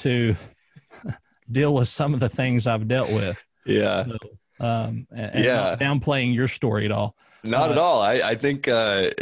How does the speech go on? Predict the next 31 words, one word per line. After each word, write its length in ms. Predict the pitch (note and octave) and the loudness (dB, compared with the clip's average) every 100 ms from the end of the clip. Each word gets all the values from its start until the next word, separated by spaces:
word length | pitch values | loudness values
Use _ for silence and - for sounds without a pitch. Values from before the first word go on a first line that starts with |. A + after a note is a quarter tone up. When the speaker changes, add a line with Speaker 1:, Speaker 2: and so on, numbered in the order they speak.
| - | -2
Speaker 2:
you 160 | - A2+ | 0 2
know, 120 | G2 | 2
not, 320 | G#2+ A#2+ - | 2 0 0
not 480 | B2+ B2 - - _ | 0 -2 -4 -20 _
picking 300 | D3+ D3 A2+ | -2 0 0
sides 400 | - C#3 C#3+ C3 | 0 2 0 0
here, 260 | A#2 F#2+ F#2 | 0 0 0
but, 240 | G#2 G2+ | 0 2
um, 280 | G2 F#2+ F#2 | 2 0 0
I 80 | G2 | 0
definitely 380 | A#2 B2+ B2+ A2+ | 0 2 2 2
didn't 200 | A#2 A2+ | 0 0
have 220 | A#2 G#2+ | -2 -2
any 100 | G2+ | -2
bones 440 | F#2 G#2 A2 G2 | 0 0 0 -2
broken 560 | - F#2+ F#2 F#2 D#2 G#2 | 0 0 0 -2 -2 -4
as 180 | F#2 F#2+ | -4 -2
a 60 | |
result 380 | G2 G2 F#2+ F#2+ | -2 0 -2 -4
of 80 | G2 | -4
getting 220 | G2 F#2+ | -2 -2
Speaker 1:
<laughs> 60 | F#2 | -2
Speaker 2:
molested. 560 | F#2 F#2 F#2+ C#2 A#1+ | 0 0 -2 -4 -4
So 200 | - F2+ F2+ | 0 0 2
there 120 | F#2+ | 0
were 120 | G2+ | 0
some 180 | G#2+ G2+ | -2 -2
upsides 480 | G2+ - E2 F2 - | -2 -2 -2 -2 -4
for 160 | F#2+ | -6
sure. 360 | - G2 F2+ E2+ | -4 0 0 0
Speaker 1:
Yeah. 140 | G2+ | -4